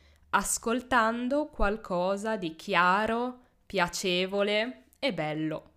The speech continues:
Spero di riuscirci, se volete fatemelo sapere.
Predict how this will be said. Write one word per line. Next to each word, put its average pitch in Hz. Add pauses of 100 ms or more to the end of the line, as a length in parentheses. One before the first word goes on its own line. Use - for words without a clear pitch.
(160)
Spero 202
di 190
riuscirci, 196
se -
volete 175
fatemelo 180
sapere. 170